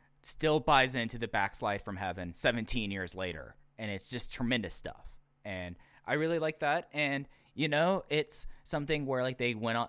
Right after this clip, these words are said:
they went head to head on the microphone afterwards, and, you know, Horiguchi is like, "Hey, just takes three seconds and you're done, and your unit can be done. So prepare yourself." And I thought that that was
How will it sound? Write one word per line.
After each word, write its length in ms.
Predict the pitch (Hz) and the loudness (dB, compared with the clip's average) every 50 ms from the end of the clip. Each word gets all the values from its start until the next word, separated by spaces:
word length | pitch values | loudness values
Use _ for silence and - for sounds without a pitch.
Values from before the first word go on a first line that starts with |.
| - - | -2 -2
they 120 | 127 131 | 0 0
went 180 | 127 120 117 - | 2 0 0 -2
head 180 | 104 127 117 | -2 -4 -2
to 60 | - | 0
head 120 | 113 123 120 | 0 2 2
on 80 | 117 | 2
the 60 | 110 101 | 2 2
microphone 400 | 104 104 104 - - 120 107 101 | 0 0 0 0 -2 0 0 0
afterwards, 580 | 98 101 101 - 127 127 123 127 127 120 - 113 | 0 0 0 0 0 2 2 2 0 0 -2 -4
and, 220 | 107 104 101 98 - - _ _ _ - | -4 -4 -4 -6 -8 -12 _ _ _ -10
you 100 | - 101 | -6 -4
know, 200 | 95 92 92 90 | -2 -2 0 0
Horiguchi 720 | 104 143 143 135 131 - 127 123 123 - 139 131 123 120 - - - - - | 2 2 2 2 2 2 2 2 2 2 0 0 0 -2 -4 -10 -20 -16 -8
is 180 | - 113 120 123 | -6 -6 -4 -2
like, 240 | 131 120 110 107 - | 0 0 0 0 0
"Hey, 280 | 120 131 143 127 107 - - - - _ _ - | 2 2 2 2 0 -4 -10 -14 -16 _ _ -6
just 160 | 120 117 - | -4 -2 0
takes 160 | 147 127 - | 0 -2 0
three 160 | - 139 131 | 0 0 0
seconds 440 | 127 - 135 139 - - 139 123 - | 2 4 4 4 4 2 -2 -2 -2
and 120 | 110 101 101 | -2 -2 -2
you're 120 | 107 123 | 0 0
done, 320 | 117 110 120 139 127 104 104 - - _ - | 2 2 2 2 2 -2 -4 -12 -20 _ -10
and 100 | 98 104 | -4 -2
your 100 | 113 113 | 0 2
unit 260 | 107 110 120 120 - | 2 2 0 -2 -2
can 80 | - - | -4 -6
be 80 | 107 | -4
done. 280 | 101 101 92 87 82 85 - | -2 -2 -4 -4 -4 -8 -10
So 200 | - - 101 90 | -8 -6 -4 0
prepare 300 | - - - - 110 123 | 2 2 4 4 4 4
yourself." 440 | 123 98 90 - 98 73 71 - - - - _ - | 2 2 0 -2 -4 -4 -4 -4 -6 -8 -10 _ -12
And 80 | - 101 | -10 -8
I 60 | 101 | -6
thought 180 | - 123 117 113 | -4 -2 -2 0
that 140 | 117 113 123 | 0 0 2
that 160 | 117 117 - | 2 2 2
was 220 | 131 123 110 - | 0 -2 -2 -4